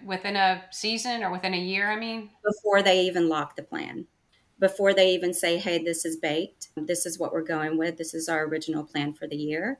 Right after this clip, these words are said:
Speaker 2: But then I've seen it done, you know, two or three times,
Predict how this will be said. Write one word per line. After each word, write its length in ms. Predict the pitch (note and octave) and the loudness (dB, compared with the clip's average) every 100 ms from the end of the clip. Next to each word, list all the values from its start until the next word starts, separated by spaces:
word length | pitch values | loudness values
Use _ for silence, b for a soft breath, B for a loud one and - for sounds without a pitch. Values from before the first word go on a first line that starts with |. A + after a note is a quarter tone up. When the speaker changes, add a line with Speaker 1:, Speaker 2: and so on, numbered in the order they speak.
| _ - | _ 0
Speaker 2:
But 140 | G3 | 4
then 140 | G3+ | 6
I've 160 | F#3+ F#3+ | 4 4
seen 320 | - G3+ F3+ | 2 4 4
it 160 | F3 F3 | 2 2
done, 420 | F3 E3 D#3+ D#3+ | 2 4 4 2
you 100 | F3+ | -2
know, 240 | D#3+ D3 D3 | -2 -2 -2
two 200 | - F#3 | -6 -4
or 80 | D#3 | -4
three 240 | D#3 D3 C#3+ | -4 -6 -6
times, 540 | - - - - | -8 -12 -6 -4